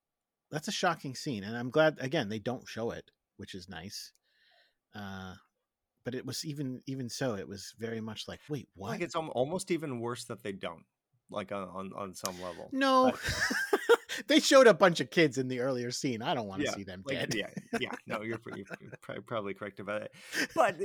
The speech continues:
Speaker 2: right, but there's cer-, certain things I think, I think with the,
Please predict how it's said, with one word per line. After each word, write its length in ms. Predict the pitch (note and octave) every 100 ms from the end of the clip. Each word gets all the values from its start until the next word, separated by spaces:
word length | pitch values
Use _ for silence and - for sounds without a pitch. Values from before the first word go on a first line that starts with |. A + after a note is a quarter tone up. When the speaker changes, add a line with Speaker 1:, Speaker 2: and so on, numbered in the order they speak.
| F#3+
Speaker 2:
right, 240 | G#3+ G3
but 120 | D#3+
there's 200 | F#3 G3
cer-, 200 | - A#3+
certain 320 | G3+ - A3+ G3
things 300 | G3+ F3 D3
I 60 |
think, 240 | C3+ D#3 C#3+
I 80 | B2+
think 300 | B2 F3 D3
with 360 | A#2 C3 D3 -
the, 320 | C#3+ C3 A#2